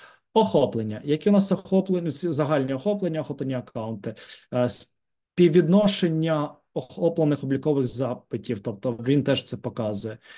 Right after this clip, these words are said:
Що у нас там з підписниками?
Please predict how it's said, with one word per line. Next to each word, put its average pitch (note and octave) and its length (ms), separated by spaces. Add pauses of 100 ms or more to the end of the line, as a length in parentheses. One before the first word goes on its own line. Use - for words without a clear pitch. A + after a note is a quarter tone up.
(100)
Що - 260
у G3+ 80
нас F3+ 320
там E3 440
з C#3+ 560
підписниками? A#2+ 920